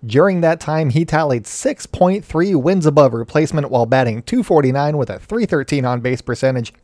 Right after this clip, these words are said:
and an eighty-six W R C plus. He had one poor defensive season in twenty eleven, but in every other year, he had been at least league average,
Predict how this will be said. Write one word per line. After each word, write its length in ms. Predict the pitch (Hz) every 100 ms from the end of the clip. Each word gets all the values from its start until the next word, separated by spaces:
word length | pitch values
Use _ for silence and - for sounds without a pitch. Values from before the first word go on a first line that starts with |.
| 135
and 160 | 160
an 140 | 135 117
eighty-six 540 | 147 190 185 - 190 -
W 420 | 127 143 170 143
R 200 | 131 156
C 200 | - 147
plus. 380 | - 165 131 - _ _
He 140 | 175
had 120 | 175 127
one 320 | 123 247 277
poor 320 | - 220 208
defensive 420 | 147 180 190 143
season 280 | 165 170 139
in 100 | 110
twenty 300 | - 170 151
eleven, 360 | 131 170 180 151
but 200 | 131 - _
in 100 | 151
every 300 | 196 269 190
other 300 | 226 208 160
year, 160 | 135 127
he 180 | - 185
had 140 | 131
been 160 | 180 160
at 100 | 143
least 240 | 208 - - -
league 340 | 120 120 202 165
average, 380 | 165 196 170